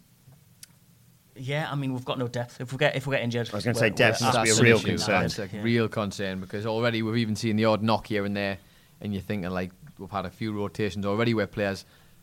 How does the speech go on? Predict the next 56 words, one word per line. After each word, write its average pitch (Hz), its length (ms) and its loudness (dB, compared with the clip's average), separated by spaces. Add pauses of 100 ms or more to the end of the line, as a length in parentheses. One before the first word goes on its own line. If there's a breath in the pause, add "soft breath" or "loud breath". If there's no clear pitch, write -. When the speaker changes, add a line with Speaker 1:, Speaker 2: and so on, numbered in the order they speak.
(160)
Speaker 3:
haven't 92 340 -6
been 95 160 -4
fully 104 260 -4
fit 160 300 0
or 113 80 -4
whatever, 127 300 0
and 107 200 -4
it's - 220 -8
kind 160 280 0
of 123 60 2
a - 20 2
worry 117 240 4
when 113 140 0
it's - 120 -4
the 101 60 -10
start 123 220 4
of 87 60 2
the 101 60 -4
season. 107 340 -2
You 98 80 -4
think, 101 220 -6
like, 95 160 -4
you 92 140 -4
had 87 180 0 (200)
one 123 300 0
job 123 260 2
really 117 220 2
in 95 60 -4
pre-season 98 380 -6
to 90 80 -2
get 135 80 2
Speaker 1:
Yeah. 120 60 -2
Speaker 3:
fit. 101 140 -2 (120)
I 104 80 2
realise, 123 420 8
Speaker 1:
<laughs> - 0 -
Don't 151 260 8
Speaker 3:
I 143 80 12
Speaker 1:
get 160 60 10
Speaker 3:
re-, 185 140 8
yeah, 131 100 4
Speaker 1:
injured. 113 180 0
Speaker 3:
I 127 60 4
realise 143 460 4
getting 117 240 0
injured 104 360 -2 (160)
is 107 240 -6
inevitable 92 440 -4
sometimes, 90 480 -6
but - 380 -2 (260 soft breath)
Sai's 95 340 -4
right 95 140 -2
in 90 80 -10
terms 92 300 -6
of, 87 100 -12
like, 90 240 -6